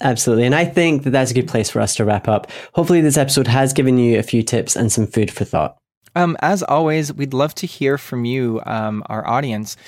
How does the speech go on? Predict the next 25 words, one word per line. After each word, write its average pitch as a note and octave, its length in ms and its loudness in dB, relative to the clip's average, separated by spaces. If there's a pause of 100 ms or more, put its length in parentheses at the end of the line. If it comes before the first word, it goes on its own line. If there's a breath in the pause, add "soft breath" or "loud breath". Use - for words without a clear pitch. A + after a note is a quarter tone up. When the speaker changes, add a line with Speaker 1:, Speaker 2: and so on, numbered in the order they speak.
(140 loud breath)
Speaker 2:
So - 120 -4
let F3+ 100 2
us G3+ 160 -2
know G3 100 2
what E3+ 140 0
you D#3+ 60 -6
took - 220 -6
away C3+ 180 2
from B2+ 200 -4
this B2+ 220 -2
episode. B2 580 -4
And C3+ 160 -8
if - 140 -12
you D#3+ 80 -2
have E3+ 140 -2
any D#3 240 -4
tips, - 580 -6
um, A#2 300 -4
of B2 160 -6
your B2+ 180 -2
own B3 220 2
about B2+ 240 0
applying A#2 400 -6
to A2+ 80 -10
festivals, A2 680 -8